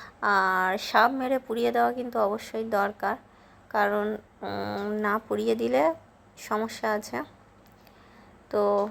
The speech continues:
ওই জন্য উনি পুড়িয়ে দিচ্ছে। দেখো সাপটা কেমন বাঁকছে, দেখো যত আগুন পাচ্ছে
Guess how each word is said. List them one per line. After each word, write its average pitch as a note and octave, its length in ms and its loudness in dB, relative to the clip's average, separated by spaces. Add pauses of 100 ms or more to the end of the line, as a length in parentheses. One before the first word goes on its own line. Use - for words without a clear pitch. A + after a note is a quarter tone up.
(140)
ওই A3+ 180 -2
জন্য A#3+ 220 0
উনি A#3 160 0
পুড়িয়ে A3 340 -2
দিচ্ছে। A3+ 260 -4
দেখো A3 220 0
সাপটা A3 400 0
কেমন A#3 360 -4
বাঁকছে, G#3+ 440 -2
দেখো G#3 380 -4 (300)
যত G#3+ 200 -2
আগুন A3 320 2
পাচ্ছে D4 520 -4